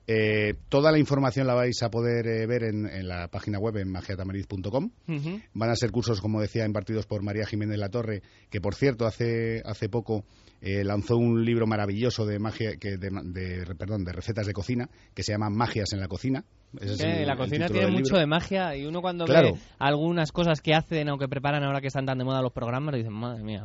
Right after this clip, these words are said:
Speaker 1: Sí.
Speaker 2: da pena
Speaker 1: <laughs> Sí,
Speaker 2: hasta
Speaker 1: sí, sí.
Speaker 2: comerse".
Speaker 1: Sí, sí, sí. Y eso es lo que hemos querido hacer, ¿no? Unar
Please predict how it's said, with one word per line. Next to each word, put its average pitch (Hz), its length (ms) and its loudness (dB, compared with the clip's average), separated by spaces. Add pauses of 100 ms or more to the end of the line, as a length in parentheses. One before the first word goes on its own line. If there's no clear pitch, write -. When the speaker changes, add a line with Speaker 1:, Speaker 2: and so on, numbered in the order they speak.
Speaker 1:
Sí. 113 180 -2
Speaker 2:
da 107 500 4
pena - 20 2
Speaker 1:
<laughs> - 40 -8
Sí, 165 140 6
Speaker 2:
hasta 165 180 4
Speaker 1:
sí, - 0 -
sí. 151 60 6
Speaker 2:
comerse". 147 480 0 (320)
Speaker 1:
Sí, 139 180 4
sí, 131 120 6
sí. 135 180 6
Y 120 100 0
eso 135 140 4
es 160 80 4
lo 185 80 6
que 143 60 4
hemos 117 140 2
querido 98 220 0
hacer, 151 220 2
¿no? 139 160 4
Unar 117 300 2